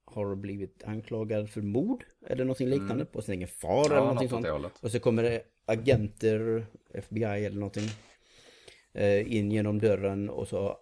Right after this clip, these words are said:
Speaker 1: arresterar de henne,
Speaker 2: Mm.
Speaker 1: tror jag. Och efter, ja, efter trailern var slut, eller efter tolv minuter har gått, så börjar dagen om. För detta är typ ett Groundhog
Speaker 2: Mm.
Speaker 1: Day-aktigt
Speaker 2: Just det.
Speaker 1: spel.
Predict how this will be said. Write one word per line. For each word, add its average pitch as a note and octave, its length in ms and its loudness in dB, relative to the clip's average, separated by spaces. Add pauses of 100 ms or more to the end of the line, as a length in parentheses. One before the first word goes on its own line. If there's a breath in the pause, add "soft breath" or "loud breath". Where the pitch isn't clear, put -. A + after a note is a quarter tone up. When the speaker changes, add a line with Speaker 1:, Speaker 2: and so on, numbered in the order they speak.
(260)
Speaker 1:
arresterar F2+ 800 -6
de F#2+ 120 -4
henne, C3+ 200 -2
Speaker 2:
Mm. G2 120 -4
Speaker 1:
tror A#2+ 100 0
jag. B2+ 120 -4 (680 soft breath)
Och A#2 640 2 (220)
efter, G#2+ 440 -4 (800)
ja, - 220 -12
efter F2 340 -10 (300)
trailern F#2 360 -4
var G2 80 -4
slut, G2+ 340 -6
eller F#2+ 120 -4
efter F2+ 180 -10
tolv G2 280 -4
minuter G2 260 -6
har G2 60 -4
gått, B2+ 220 0 (320 soft breath)
så - 140 -8
börjar G2 500 0 (260)
dagen F2+ 360 -4
om. G2 380 -4 (100)
För - 60 -18
detta G2 260 -2
är F#2+ 120 0
typ - 220 -12
ett F2+ 100 -12
Groundhog G#2 480 -4
Speaker 2:
Mm. F2+ 120 -4
Speaker 1:
Day-aktigt - 720 -10
Speaker 2:
Just - 200 -10
det. G#2 60 -2
Speaker 1:
spel. C2+ 160 -6